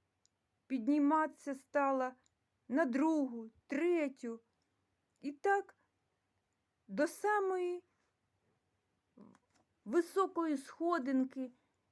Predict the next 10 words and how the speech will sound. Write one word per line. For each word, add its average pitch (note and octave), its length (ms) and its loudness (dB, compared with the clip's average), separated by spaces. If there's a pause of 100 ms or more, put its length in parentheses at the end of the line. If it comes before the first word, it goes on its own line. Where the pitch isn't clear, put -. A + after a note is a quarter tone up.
(380)
сама D#4 480 4
піднялася C#4 1000 -2 (240)
до A3+ 180 -2
храму. G3 640 -6 (1700)
Далі G#3+ 580 0 (680)
первосвященик C4+ 1000 0
Захарій G3+ 800 -2 (1300)
повів G#3+ 640 -2 (220)
Пресвяту G3+ 640 -6
Діву C4+ 580 -6